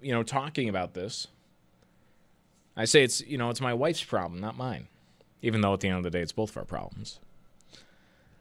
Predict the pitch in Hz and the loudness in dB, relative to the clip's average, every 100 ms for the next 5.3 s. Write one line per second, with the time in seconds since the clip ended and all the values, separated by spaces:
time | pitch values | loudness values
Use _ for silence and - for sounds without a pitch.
0 | _ - 117 110 147 143 165 247 202 196 | _ 8 8 8 2 4 4 4 4 6
1 | 220 269 151 113 98 104 95 95 85 80 | 6 8 8 8 6 2 2 0 -2 -2
2 | 87 110 113 113 131 127 123 117 98 110 | -4 -2 0 8 8 8 4 0 0 0
3 | 113 113 110 113 110 110 101 101 - 113 | 2 4 2 2 4 4 4 0 -2 0
4 | 101 98 95 90 87 90 101 92 - 127 | 0 0 -2 -2 -6 -10 -12 -6 0 0
5 | 69 - | -2 -10